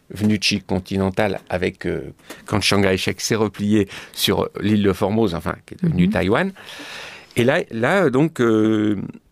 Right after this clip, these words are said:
Speaker 1: ils ont créé les, l'académie, euh, de Peng Chau. Donc, j'étais invité là-bas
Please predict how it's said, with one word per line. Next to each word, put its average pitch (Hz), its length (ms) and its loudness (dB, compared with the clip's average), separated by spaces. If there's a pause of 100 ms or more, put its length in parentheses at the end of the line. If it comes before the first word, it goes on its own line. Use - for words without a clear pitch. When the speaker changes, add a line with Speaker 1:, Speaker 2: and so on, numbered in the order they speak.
Speaker 1:
ils 113 240 0
ont 107 120 2
créé 127 400 2
les, 110 220 2 (160)
l'académie, 98 680 2
euh, 82 140 0 (600)
de 95 80 0
Peng 95 260 -2
Chau. 135 440 0
Donc, 117 340 2
j'étais 95 300 0
invité 117 380 2
là-bas 98 320 0